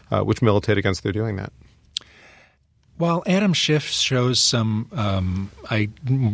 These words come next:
Speaker 2: I, you know, motivation to push Republicans, Nancy Pelosi doesn't seem to feel the same thing. Uh, she, I guess I've come to the conclusion that she wants to win in the next general election and doesn't really,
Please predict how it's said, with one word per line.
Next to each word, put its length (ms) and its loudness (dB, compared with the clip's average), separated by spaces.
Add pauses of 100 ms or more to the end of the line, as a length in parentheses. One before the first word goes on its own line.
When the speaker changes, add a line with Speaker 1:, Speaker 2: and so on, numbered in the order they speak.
(120)
Speaker 2:
I, 320 2 (340)
you 100 4
know, 360 2
motivation 640 4
to 80 2
push 400 0
Republicans, 800 0 (320)
Nancy 360 2
Pelosi 600 2 (240)
doesn't 420 2
seem 300 2
to 460 0 (220)
feel 380 2
the 220 0
same 360 2
thing. 540 -2
Uh, 580 0 (220)
she, 400 2 (1040)
I 420 -4
guess 380 -2
I've 140 0
come 180 2
to 80 4
the 60 2
conclusion 480 2
that 100 0
she 180 0
wants 360 0
to 140 0
win 360 2
in 80 0
the 80 0
next 280 -4
general 360 0
election 640 -2
and 160 0
doesn't 340 2
really, 460 2